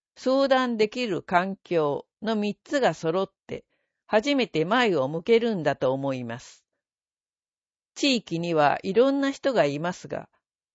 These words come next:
お互いを理解しながら支え合える社会であってほしいです。四、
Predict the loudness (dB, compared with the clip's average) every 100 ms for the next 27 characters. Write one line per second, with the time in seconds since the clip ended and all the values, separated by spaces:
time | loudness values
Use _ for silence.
0 | _ 2 4 6 6 6 4 0 -2 2
1 | 2 2 -4 -6 -4 -2 0 0 -2 -6
2 | -4 -4 0 0 2 2 2 2 -2 -2
3 | -2 0 0 0 0 0 0 _ -6 -2
4 | -2 -4 -8 -8 -10 -14 -18 _ _ _
5 | _ _ _ _ _ _ _ _ _ _
6 | _ _ _ _ _ _ _ _ _ _
7 | 2 2 2